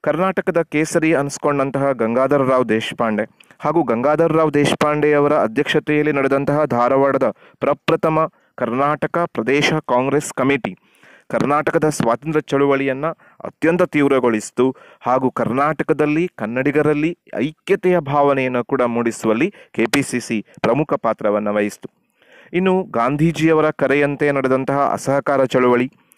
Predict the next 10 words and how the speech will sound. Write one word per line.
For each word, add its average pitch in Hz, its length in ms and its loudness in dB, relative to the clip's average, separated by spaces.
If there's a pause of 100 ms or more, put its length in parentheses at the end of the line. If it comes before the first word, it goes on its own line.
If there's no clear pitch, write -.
(140)
ಕರ್ನಾಟಕದಲ್ಲಿ 139 800 0
ಅತ್ಯುತ್ತಮವಾಗಿ 147 800 0
ಅಸಹಕಾರ 135 440 0
ಚಳುವಳಿ 131 380 0
ನಡೀತು. 127 440 0 (420)
ಆರ್ 117 160 2
ಆರ್ 139 160 0
ದಿವಾಕರ್, 127 540 0
ಶ್ರೀನಿವಾಸರಾವ್ 139 720 -2
ಕೌಜಲಗಿ, 120 640 -2